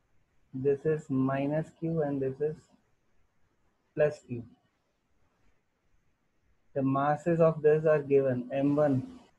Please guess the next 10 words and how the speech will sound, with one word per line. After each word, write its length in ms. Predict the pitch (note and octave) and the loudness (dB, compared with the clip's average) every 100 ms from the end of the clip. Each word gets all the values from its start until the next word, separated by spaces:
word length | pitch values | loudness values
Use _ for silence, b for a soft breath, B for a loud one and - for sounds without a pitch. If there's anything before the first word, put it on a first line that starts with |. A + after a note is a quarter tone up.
| _ _ _ - | _ _ _ -4
M 200 | C3+ C3 | -2 -2
one. 240 | B2 A#2 - _ _ _ _ _ _ | -4 -8 -16 _ _ _ _ _ _
And 140 | C#3 C#3+ | 0 2
the 80 | |
mass 380 | D3 C#3+ D3+ E3 | 4 4 4 6
of 180 | F3+ D#3+ | 4 8
rod 220 | D3+ D#3 | 8 8
is 80 | E3 | 8
also 240 | D3 C#3+ C#3 | 6 4 -2
given, 400 | C3 A#2+ A2 | -2 -2 -4